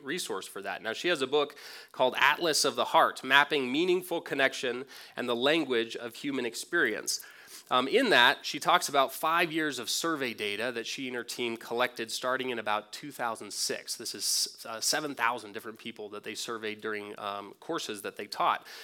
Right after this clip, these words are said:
And they asked the participants to list all of the emotions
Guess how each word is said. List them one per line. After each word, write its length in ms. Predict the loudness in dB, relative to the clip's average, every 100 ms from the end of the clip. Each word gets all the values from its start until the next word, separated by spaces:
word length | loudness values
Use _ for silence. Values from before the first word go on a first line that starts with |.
| -14
And 80 | -2
they 80 | 4
asked 300 | 8 8 6
the 80 | 0
participants 680 | -2 0 0 0 0 0 -2
to 120 | -4
list 440 | 0 4 4 4 0
all 300 | 2 4 4
of 80 | 2
the 100 | 0
emotions 720 | 2 0 -2 -8 -8 -10